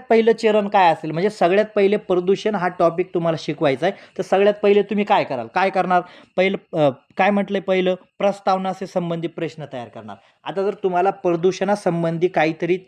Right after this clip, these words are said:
तयार करायचे, पा-, पाठ योजना तयार करायची आहे, त्याला काय साहित्य लागेल, हे लागेल, किंवा तुम्हाला प्रदूषणाबद्दल शिकवायचं आहे, तर तुम्ही काय करणार? पहिले प्रस्तावना देणार का? अजिबात नाही. शिक्षण सामग्री का चयन? अजिबात नाही. टॉप-,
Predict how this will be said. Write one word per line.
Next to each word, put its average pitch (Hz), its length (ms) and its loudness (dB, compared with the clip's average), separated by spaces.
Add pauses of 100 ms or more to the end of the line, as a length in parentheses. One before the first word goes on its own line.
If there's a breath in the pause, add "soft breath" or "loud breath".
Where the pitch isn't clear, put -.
तयार 160 220 4
करायचे, 156 440 0
पा-, 160 300 0 (120)
पाठ 156 220 2
योजना 160 360 -2
तयार 156 180 4
करायची 151 420 0
आहे, 147 120 2
त्याला 151 480 0
काय 170 220 2
साहित्य 151 440 -4
लागेल, 151 340 -4
हे 165 340 -2
लागेल, 151 340 0 (280 loud breath)
किंवा 170 180 2
तुम्हाला 170 240 4
प्रदूषणाबद्दल 165 1080 0
शिकवायचं 156 460 -2
आहे, 135 140 -6 (180 soft breath)
तर 196 80 0
तुम्ही 208 240 0
काय 208 140 4
करणार? 185 280 2
पहिले 196 240 2
प्रस्तावना 190 540 2
देणार 165 240 2
का? 156 240 -8
अजिबात 220 400 0
नाही. 185 200 2 (500 soft breath)
शिक्षण 226 360 0
सामग्री 196 440 0
का 196 120 0
चयन? 185 280 -2 (200)
अजिबात 196 380 2
नाही. 170 220 0 (1200 soft breath)
टॉप-, 202 360 0